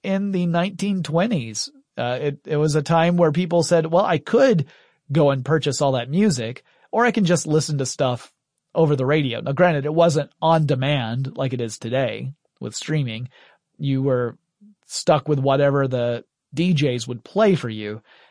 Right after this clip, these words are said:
but same basic principle. The phonogram industry faced a sharp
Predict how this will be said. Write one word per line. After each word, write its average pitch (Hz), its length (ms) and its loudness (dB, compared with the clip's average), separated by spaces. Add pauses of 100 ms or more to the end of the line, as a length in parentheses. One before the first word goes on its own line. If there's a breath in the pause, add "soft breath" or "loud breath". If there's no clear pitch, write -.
(140 soft breath)
but 123 300 -2 (460)
same 240 380 0
basic 147 500 -2
principle. 110 540 -8 (240)
The 160 120 2
phonogram 208 640 2
industry 165 580 -2 (240 loud breath)
faced 170 440 2
a 156 160 -2
sharp 151 440 0